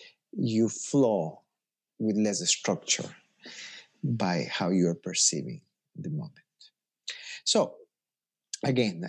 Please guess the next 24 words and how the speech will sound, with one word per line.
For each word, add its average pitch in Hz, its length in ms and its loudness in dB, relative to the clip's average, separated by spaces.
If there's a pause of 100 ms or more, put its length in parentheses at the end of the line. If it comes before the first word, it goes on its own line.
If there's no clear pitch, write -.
you, 123 180 10
you 143 180 8
can, 113 420 2 (220)
you 123 160 8
can, 156 340 4 (380)
we 131 240 6
can 123 180 2
do 117 140 6
a 98 40 4
series 120 440 8
about 85 340 0
this 101 280 8
if - 80 -4
you 139 160 6
want, 98 240 2 (220)
<laughs> 170 200 2
talk 131 280 2
into 117 260 2
the 110 120 4
detail, 101 540 2
and, 151 280 -8 (540)
and 104 160 4
you 143 80 8
can 185 180 4